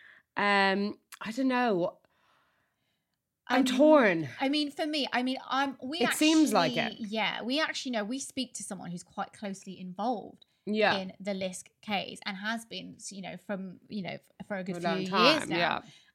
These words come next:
Speaker 1: And they have, like, inside info and they know way more than I think the public does and we do. But they do believe that there are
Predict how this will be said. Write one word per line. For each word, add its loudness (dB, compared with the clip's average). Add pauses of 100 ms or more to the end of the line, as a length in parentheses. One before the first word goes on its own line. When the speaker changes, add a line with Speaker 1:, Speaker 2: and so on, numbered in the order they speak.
(100)
Speaker 1:
And 0
they -2 (100)
have, 2
like, -2
inside 0
info -2
and -4
they 0
know -2
way -2
more -4
than -8
I -6
think -16
the -20
public -16
does -14
and -12
we -10
do. -14 (340)
But -2
they -2
do -2
believe -8
that -8
there -2 (140)
are -6